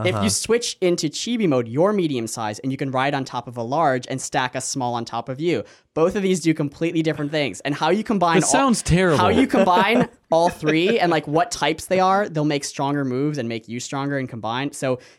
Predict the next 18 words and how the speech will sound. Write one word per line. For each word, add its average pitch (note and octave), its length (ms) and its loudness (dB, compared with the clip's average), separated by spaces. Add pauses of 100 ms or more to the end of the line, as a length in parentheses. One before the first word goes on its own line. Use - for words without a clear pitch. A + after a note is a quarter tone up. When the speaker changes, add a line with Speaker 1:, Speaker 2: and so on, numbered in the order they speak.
Speaker 1:
if C#3 160 -2
you E3 120 0
have, D3 160 2
like, B2+ 160 -2
two - 200 -4
lightning, C#3+ 580 -4 (200)
uh, C#3 240 -2
characters D3+ 460 -6
with C3+ 240 -8
you, F3 100 -4
they D3+ 80 0
might B2+ 160 -4
make A#2+ 140 -6
a A2+ 80 -6
really A2+ 340 -6
strong G#2+ 340 -8
lightning B2+ 280 -6
spell. - 220 -4